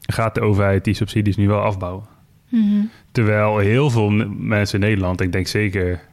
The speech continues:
Speaker 1: het deel van Nederland waar wij nu wonen, zoiets hadden van: "Schreeuwende mafkees op de snelweg, ga
Speaker 2: Ja.
Speaker 1: lekker werken", weet je
Speaker 2: Ja.
Speaker 1: wel. Maar het bereikt wel het doel wat ze voor ogen hadden.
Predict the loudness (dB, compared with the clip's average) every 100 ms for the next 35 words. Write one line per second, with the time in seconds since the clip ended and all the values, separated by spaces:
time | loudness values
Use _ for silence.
0 | _ _ -14 -4 -2 0 0 0 0 0
1 | 0 0 2 2 0 -4 -10 -20 -20 -20
2 | -8 -2 0 2 2 2 0 0 -4 -18
3 | _ _ -6 -2 0 2 0 0 0 0
4 | 0 0 0 2 0 -4 -18 -8 -2 -2
5 | 0 0 -2 -4 -12 -8 -4 -2 0 -2
6 | -6 -20 -20 -20 -20 -20 -20 _ _ _
7 | _ -20 -20 _ -8 -2 0 2 2 2
8 | 2 2 2 2 2 2 2 2 0 0
9 | 0 0 -2 -4 -6